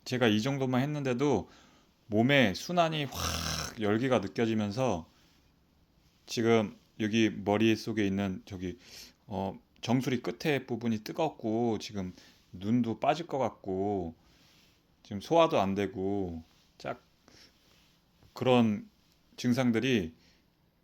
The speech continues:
밑으로 쑥 내려가는 그런 느낌을 제가 지금 받았거든요. 여러분도 한번 해보세요.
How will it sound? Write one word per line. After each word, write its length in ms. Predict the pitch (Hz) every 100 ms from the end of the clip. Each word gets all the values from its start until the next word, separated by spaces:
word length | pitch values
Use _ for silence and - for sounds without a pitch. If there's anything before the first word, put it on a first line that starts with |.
| _
밑으로 420 | 104 123 151 135
쑥 580 | - - - - 165 147
내려가는 840 | 104 110 110 101 95 95 98 82 78 - _ _
그런 260 | - 113 95
느낌을 560 | 104 - 120 104 98
제가 220 | 92 98 92
지금 260 | 101 90
받았거든요. 680 | - 95 104 87 80 87 147 - _ _ _ -
여러분도 500 | 95 117 117 113 101
한번 220 | 120 120
해보세요. 480 | 117 160 123 - 78